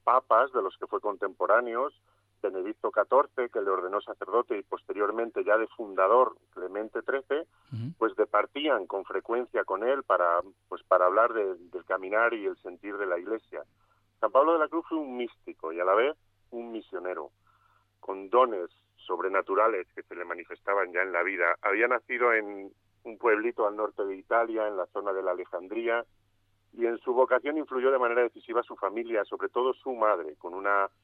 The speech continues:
Speaker 1: educación recia y muy religiosa.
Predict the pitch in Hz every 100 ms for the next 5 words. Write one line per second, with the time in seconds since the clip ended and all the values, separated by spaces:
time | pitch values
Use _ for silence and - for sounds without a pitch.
0 | _ _ 98 98 101 110 110 101 101 113
1 | - 113 98 101 95 90 87 - 117 -
2 | 117 120